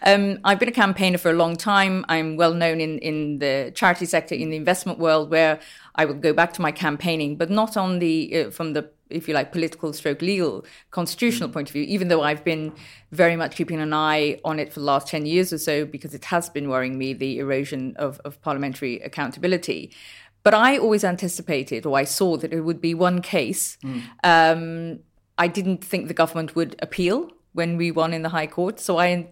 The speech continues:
Speaker 1: I thought it would be a matter of maybe six months.
Speaker 2: Right.
Speaker 1: So never envisaged that there would be a second case and I, I would be still doing it three years on. And I have to say that the one that luckily we didn't have to go to court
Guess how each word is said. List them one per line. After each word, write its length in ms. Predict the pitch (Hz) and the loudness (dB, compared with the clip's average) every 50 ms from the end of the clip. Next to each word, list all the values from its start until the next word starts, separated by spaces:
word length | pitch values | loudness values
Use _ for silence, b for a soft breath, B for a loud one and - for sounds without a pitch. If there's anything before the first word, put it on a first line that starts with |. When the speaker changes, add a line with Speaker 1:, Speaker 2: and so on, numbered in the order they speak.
| - | 0
Speaker 1:
I 100 | - 175 | 2 2
thought 240 | 190 190 190 185 180 | 2 0 -2 -2 -2
it 40 | 190 | -2
would 140 | 170 170 175 | -4 -4 -2
be 120 | 180 175 | -2 -2
a 40 | 165 | 0
matter 320 | 165 156 170 - - 165 | 0 -2 -4 -4 -4 -4
of 160 | 151 151 147 - - | -4 -4 -6 -6 -6
maybe 220 | 160 156 156 165 | -4 -4 -4 -4
six 320 | 160 - - - - - 160 | -6 -6 -6 -8 -8 -6 -4
months. 420 | 147 147 208 - - - - - | -2 -2 -2 -2 -4 -6 -10 -10
Speaker 2:
Right. 160 | 123 117 117 B B B B B B B | -12 -14 -14 B B B B B B B
Speaker 1:
So 240 | - - 208 202 185 | -2 4 4 6 6
never 300 | 185 196 208 220 214 220 | 6 6 6 6 4 4
envisaged 880 | 208 - - 190 185 160 165 196 190 - 165 92 95 - - - - - _ | 0 0 0 -2 0 2 2 2 2 2 0 -4 -4 -6 -12 -16 -20 -18 _
that 240 | - 170 170 - 160 | -4 -2 -2 0 0
there 160 | 170 160 160 | 2 0 2
would 300 | 151 156 139 - - - - 156 | 0 -2 -4 -4 -8 -12 -8 -4
be 280 | 165 156 151 151 123 - | -4 -2 -2 -4 -4 -6
a 100 | 156 156 | -8 -6
second 320 | 156 - 269 277 220 185 | -2 -2 -2 -2 -2 -4
case 320 | 175 - 151 151 160 165 - | -2 0 0 0 0 -2 -6
and 160 | - 175 165 | -6 -4 -2
I, 120 | 156 160 - - | 0 0 0 0
I 40 | 165 | 0
would 220 | 165 160 170 151 - | -2 -2 -4 -2 -2
be 400 | 170 165 165 160 160 160 - - | 0 0 0 0 -2 -4 -6 -10
still 320 | - - - 190 180 175 | -12 -6 -2 0 0 0
doing 260 | 170 - 165 170 175 175 | 0 0 0 0 0 0
it 100 | 180 180 | -2 -2
three 180 | 180 180 170 | 0 0 2
years 220 | 170 170 170 170 240 | 2 2 2 2 2
on. 320 | 226 208 160 120 135 - B B B B B | 0 0 0 -4 -6 -10 B B B B B
And 100 | B 190 | B 0
I 40 | 185 | 2
have 160 | 214 254 262 | 2 0 -2
to 80 | - - | -2 0
say 180 | - 247 214 | 4 4 4
that 240 | 196 170 180 160 139 | 6 6 4 4 4
the 60 | 165 | 4
one 220 | 185 202 208 208 180 | 2 4 4 4 2
that 180 | 175 - - | 0 -2 -2
luckily 420 | 175 180 190 185 190 - 202 185 170 | 0 2 2 0 0 -2 -4 -2 -2
we 100 | 160 165 | -4 -4
didn't 360 | 147 214 247 240 277 247 - | -2 -2 0 0 -2 -2 -2
have 120 | 196 151 - | -2 -4 -4
to 100 | - - | -4 -4
go 100 | 147 147 | -4 -4
to 100 | 143 - | -4 -4
court 340 | - - 156 123 - - | -6 -6 -6 -6 -6 -8